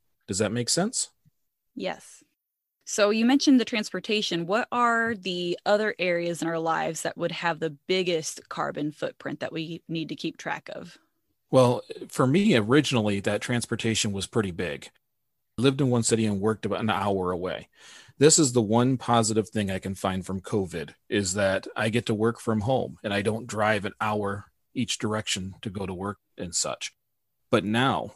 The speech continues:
Speaker 1: it's my household energy. I have five people in a house that absolutely love light. They're not sure how to make it go away.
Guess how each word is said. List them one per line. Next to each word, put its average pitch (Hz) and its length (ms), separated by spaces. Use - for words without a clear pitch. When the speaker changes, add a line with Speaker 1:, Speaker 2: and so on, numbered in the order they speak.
Speaker 1:
it's - 260
my 101 120
household 92 500
energy. - 520
I 107 120
have 120 160
five 113 540
people 98 400
in 101 120
a 95 80
house 104 520
that 98 320
absolutely 135 720
love 107 360
light. 101 320
They're 127 180
not 139 200
sure 131 180
how 117 100
to 117 80
make 113 220
it 101 120
go 104 220
away. 101 380